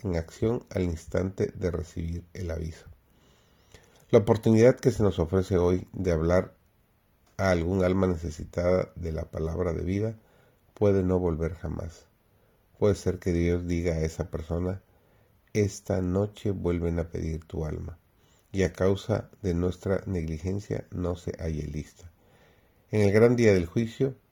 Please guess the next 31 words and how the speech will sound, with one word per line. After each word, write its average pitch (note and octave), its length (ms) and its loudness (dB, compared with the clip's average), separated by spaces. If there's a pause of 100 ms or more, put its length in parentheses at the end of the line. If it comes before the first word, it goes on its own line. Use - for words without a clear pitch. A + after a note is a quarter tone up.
(380)
¿cómo A#1 380 -2
rendiremos F2 600 -2
cuentas E2+ 560 -6 (280)
de E2 260 -2
ello E2+ 260 -6 (120)
a F2 100 -6
Dios? F#2+ 340 -6 (1900)
La F#2+ 180 8
obra A2+ 260 10
de G#2 120 8
nuestra F2+ 320 2
vida F#2+ 220 0
aquí B2+ 320 -4
debe F2+ 300 0
consistir E2 600 -6
en F#2+ 120 -2
prepararnos F2 680 -4
para - 260 -4
la D#2+ 120 -6
eternidad. D2 600 -8 (800)
No A#2 160 4
sabemos G#2+ 440 4
cuán F#2 280 2
pronto F#2 500 0
puede F2 240 0
terminar D#2 560 -4
la D2+ 140 0
obra D#2+ 240 0
de D#2 100 -2
nuestra D2 340 -6
vida D#2 360 -8